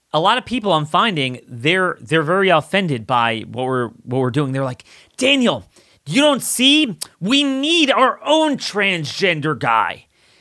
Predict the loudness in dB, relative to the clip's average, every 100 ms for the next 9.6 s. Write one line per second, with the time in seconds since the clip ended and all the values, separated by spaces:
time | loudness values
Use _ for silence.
0 | _ _ _ -12 0 2 2 2 2 2
1 | 2 0 0 -2 -4 0 0 2 -2 0
2 | 0 0 -4 -4 -2 -4 -6 -10 _ _
3 | _ _ _ -2 0 0 -2 -8 _ _
4 | _ _ _ -8 0 2 2 0 -2 -2
5 | 0 -2 -2 2 4 4 4 2 2 0
6 | -2 -4 -8 -6 -4 -4 -2 2 2 2
7 | 0 0 2 0 -2 -4 -2 -2 0 0
8 | 0 0 0 0 0 2 2 2 0 -2
9 | -4 -2 0 0 0 -4